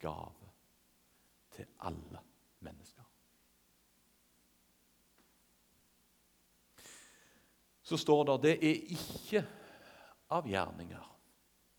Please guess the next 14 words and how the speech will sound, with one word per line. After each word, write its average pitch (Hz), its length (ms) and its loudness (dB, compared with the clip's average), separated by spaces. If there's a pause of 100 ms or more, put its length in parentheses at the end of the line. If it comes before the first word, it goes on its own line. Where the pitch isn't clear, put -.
(1160)
Så - 360 -18
står 117 300 -2
det 117 100 -4
i 95 80 -8
verset - 720 -6
litt 95 220 -4
lenger 104 340 -6
nede. 95 320 -14 (1000)
Men 95 140 -2
vi 123 100 -2
skal 127 200 -2
vandre 123 580 -2 (380)
i 123 80 2
ferdiglagte - 1300 -4